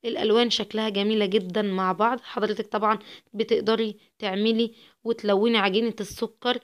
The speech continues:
باي حاجة حضرتك عايزاها. وده شكل كده التورته. طبعًا الالوان اللي هي الزرقاء دي والخضراء اللي فوق في ال-، الدور-، التورته اللي باللون الازرق دي عاملاها بقطعه سيليكون،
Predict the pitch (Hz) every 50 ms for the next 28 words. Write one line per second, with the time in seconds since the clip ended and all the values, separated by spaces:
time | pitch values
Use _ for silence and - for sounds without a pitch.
0 | _ - - - _ _ _ 196 226 240 240 - - 226 233 233 214 202 - -
1 | 226 214 202 220 - - 208 175 208 226 220 220 - 196 190 185 185 185 220 233
2 | 233 254 311 359 370 - _ _ _ _ _ _ _ _ _ _ _ _ _ _
3 | _ 226 233 208 247 233 226 - 240 220 - 208 208 202 208 233 226 214 240 -
4 | - 208 208 - - - 214 214 - _ - 247 247 - - - 220 220 220 208
5 | 240 240 240 233 226 233 240 226 - - 220 220 214 202 196 - 196 196 202 220
6 | 220 226 226 214 190 190 190 208 220 214 196 165 151 226 233 - - 190 185 160
7 | 185 220 220 196 185 175 - - 214 208 185 208 220 220 214 202 196 185 185 185
8 | - - 220 - - - - 208 196 190 185 175 175 175 175 175 180 170 - _
9 | _ 185 220 220 214 - _ _ _ _ - 233 226 - 214 190 185 180 170 180
10 | 185 214 226 226 202 - - 233 226 240 277 330 508 - - - - - - -
11 | 196 240 233 220 208 226 247 240 226 - 202 196 - - 233 240 233 220 196 -
12 | - 240 233 254 254 - 339